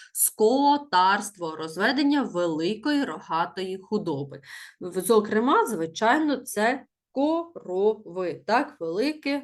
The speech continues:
рогаті худоба. Це кози,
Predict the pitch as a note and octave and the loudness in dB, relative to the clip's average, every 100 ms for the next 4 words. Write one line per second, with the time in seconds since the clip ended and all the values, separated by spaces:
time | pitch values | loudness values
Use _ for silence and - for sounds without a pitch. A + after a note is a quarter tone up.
0 | - D#3+ D#3 D#3+ F3+ G3+ G3+ A3 - _ | -8 -8 -6 -2 0 0 -2 -2 -4 _
1 | _ A#3 F#3 E3+ D3 - - - - _ | _ -4 -2 -2 -4 -8 -18 -20 -20 _
2 | _ _ _ _ _ _ - B3+ D4+ - | _ _ _ _ _ _ -2 2 4 2
3 | - G#3+ G#3+ A#3+ A#3+ A#3+ G#3+ B3+ C4 | -2 2 4 6 4 4 2 2 0